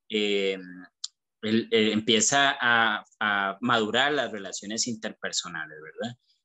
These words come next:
Eh, la competencia sana, la resolución del conflicto, eh, la, eh, el reconocimiento del otro como mi igual, ¿verdad?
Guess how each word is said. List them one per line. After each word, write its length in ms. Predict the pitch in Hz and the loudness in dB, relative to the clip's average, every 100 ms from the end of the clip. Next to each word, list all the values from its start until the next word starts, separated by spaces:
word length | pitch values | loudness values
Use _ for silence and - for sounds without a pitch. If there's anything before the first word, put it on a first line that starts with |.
| _ | _
Eh, 420 | 95 90 85 82 - - 117 | -6 -6 -8 -14 -20 -4 0
la 160 | 120 | 2
competencia 720 | 120 110 101 - 98 - 104 | 2 2 2 0 -2 0 0
sana, 760 | - 123 127 131 117 110 104 101 _ _ _ | 0 2 4 4 2 0 -4 -8 _ _ _
la 160 | 117 113 | 0 2
resolución 880 | 117 - 107 98 - 113 117 120 | 2 2 -2 0 0 2 0 -2
del 300 | 107 117 110 | 0 -2 -2
conflicto, 1300 | - 101 95 - 139 143 139 - _ - 120 110 107 _ _ _ _ | -10 -10 -6 0 4 6 4 0 _ 2 4 4 0 _ _ _ _
eh, 560 | 110 110 107 104 101 98 95 92 - - | 2 4 4 0 -2 -4 -8 -10 -14 -4
la, 920 | 113 113 107 104 104 104 101 98 95 90 85 _ - _ _ _ _ _ | 2 4 6 6 4 4 4 2 -2 -8 -16 _ -20 _ _ _ _ _
eh, 140 | 117 123 | -2 2
el 120 | 123 | 2
reconocimiento 1080 | 123 131 123 117 - 110 110 117 120 - | 2 4 2 4 2 2 2 0 -2 2
del 200 | 143 123 | 2 4
otro 380 | 135 139 - 131 | 2 0 -2 -4
como 260 | 127 117 107 | -4 -4 -4
mi 220 | 104 98 | -4 -6
igual, 560 | 95 107 131 143 139 104 | -4 0 2 2 -2 -6
¿verdad? 480 | 98 - 123 156 | -8 -4 -2 -2